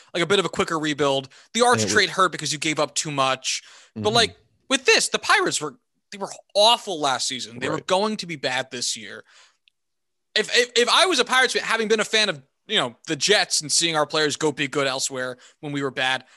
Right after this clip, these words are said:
Speaker 1: I root for 'em. How
Speaker 2: Right.
Speaker 1: do you feel?
Speaker 2: Like, the Cole trade hurt because we were coming off playoff appearances. It was still, you know, with McCutchen, with everything, everyone there, it's like, "All right, we can still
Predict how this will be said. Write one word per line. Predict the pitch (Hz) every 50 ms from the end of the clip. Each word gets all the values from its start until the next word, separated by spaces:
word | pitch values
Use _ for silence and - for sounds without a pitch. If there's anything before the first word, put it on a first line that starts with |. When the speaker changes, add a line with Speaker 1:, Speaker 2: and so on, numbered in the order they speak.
| _ _ _ -
Speaker 1:
I | - 233 320 415 -
root | 170 302 403 415
for | - - 175 139 113 104
'em. | _ _ 131 _ _ _ _ _ _ _ _ _ _ _ _ _ _ _ _ _ _ _ _ _ _ _ _ - - -
How | 131 123
Speaker 2:
Right. | 123 240 262
Speaker 1:
do | 277
you | 285 302
feel? | - - 139 - 127
Speaker 2:
Like, | 123 110 98 _ _ _ _ _ _ _ _ _ _ _ _
the | - 127
Cole | - - 214 220
trade | 220 - 208 190 175 143
hurt | 127 135 123 127 117 - _
because | - 120 - - 120 110 107 101 95 - - - - _ _ _ _ _ _ _ -
we | 113 120
were | 113 104 -
coming | - - - 127 127 123 123 127
off | 123 120 117 - -
playoff | - 120 107 104 101 - -
appearances. | - - 101 92 92 85 - - 101 95 92 - - - - - _ _ _ _ _ _ _ _ _ _ - -
It | 110
was | 104 98 101 -
still, | - - - 127 123 120 117 117 113 113
you | 104 98
know, | 95 92 92 92 - _
with | - - 104 - -
McCutchen, | 104 95 - 139 135 127 120 - - 123 113 110 107 104 101
with | 98 -
everything, | 113 107 107 101 - - - -
everyone | 113 110 110 107 104 101
there, | 101 101 101 101 101
it's | 95 - 107
like, | 101 -
"All | 110 110
right, | 107 98 -
we | 98 110 110
can | - - 127 113
still | - - - - 139 135 135 127 123 120 117